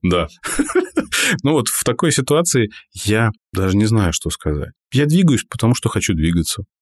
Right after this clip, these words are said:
Мне это нравится. Может быть, ровно поэтому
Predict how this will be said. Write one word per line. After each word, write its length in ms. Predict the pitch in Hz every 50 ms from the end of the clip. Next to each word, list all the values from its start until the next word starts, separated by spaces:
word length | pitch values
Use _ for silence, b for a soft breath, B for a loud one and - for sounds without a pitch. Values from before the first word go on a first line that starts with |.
| _ _
Мне 240 | 90 92 101 113 120
это 140 | 98 92
нравится. 420 | 78 73 73 73 73 76 76 - - - _ _
Может 280 | - 98 110 139 143 127
быть, 160 | 131 127 - -
ровно 280 | 110 123 123 127 117 104
поэтому 440 | - 120 127 - 127 110 98 92